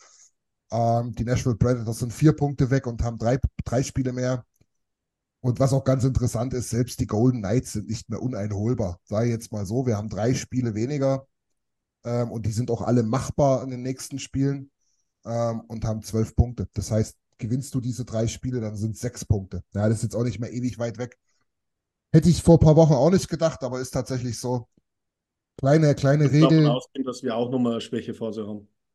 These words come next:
Speaker 1: Da, davon ist auszugehen, natürlich, klar. Ähm, wir werden nicht alles gewinnen. Ähm, guter Punkt, nicht alles gewinnen. Ganz einfache Regel.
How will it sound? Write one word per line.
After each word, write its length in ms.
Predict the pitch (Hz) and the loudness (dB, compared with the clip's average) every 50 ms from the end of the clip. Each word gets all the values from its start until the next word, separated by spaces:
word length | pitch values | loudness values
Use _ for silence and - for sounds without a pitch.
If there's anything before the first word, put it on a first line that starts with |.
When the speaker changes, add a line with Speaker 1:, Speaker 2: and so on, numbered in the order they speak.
| _ _ | _ _
Speaker 1:
Da, 240 | - 120 117 113 - - 90 104 | -12 -10 -10 -10 -12 -16 -12 -6
davon 300 | - 123 120 135 135 127 | -4 -4 -2 0 0 2
ist 160 | 156 151 147 | 2 2 4
auszugehen, 560 | 135 156 170 - - - 151 131 151 156 156 | 4 4 4 4 2 0 2 4 4 4 4
natürlich, 540 | 135 127 - - 139 147 151 147 139 - - | 4 2 0 2 2 4 4 4 2 0 -4
klar. 400 | - 110 110 127 135 139 131 127 _ - | -6 -4 -4 -2 -2 -4 -6 -8 _ -10
Ähm, 540 | 98 117 120 120 120 120 117 117 113 113 _ _ _ _ _ _ | -6 -4 -4 -2 -4 -4 -6 -8 -10 -12 _ _ _ _ _ _
wir 140 | - 113 117 | -4 0 0
werden 140 | 123 127 135 | 2 4 4
nicht 140 | 127 98 | 2 2
alles 280 | 98 120 135 147 139 - | 2 2 2 2 2 2
gewinnen. 400 | - 143 131 143 147 143 135 - _ _ _ _ _ _ _ _ _ _ _ _ _ _ _ | 2 2 4 2 2 0 -2 -8 _ _ _ _ _ _ _ _ _ _ _ _ _ _ _
Ähm, 380 | - 123 120 120 120 127 123 110 | -8 -4 -4 -2 0 -2 2 4
guter 220 | - 165 160 151 | 6 8 8 8
Punkt, 340 | - - 160 175 185 - - | 10 10 8 8 6 4 -2
nicht 160 | 160 156 135 | -4 -4 -2
alles 300 | 120 139 151 156 - - | 0 0 0 -2 -2 -4
gewinnen. 400 | - 143 135 151 156 160 165 156 - _ _ _ _ _ _ _ _ _ _ _ _ _ _ _ - | -6 -4 -2 -2 -4 -4 -6 -8 -12 _ _ _ _ _ _ _ _ _ _ _ _ _ _ _ -4
Ganz 200 | 123 135 117 104 | -2 -2 0 0
einfache 440 | 127 147 143 - 147 131 139 131 | 0 2 2 2 2 2 2 2
Regel. 480 | 113 131 143 151 156 160 160 156 160 143 | 4 4 4 4 4 4 4 4 2 0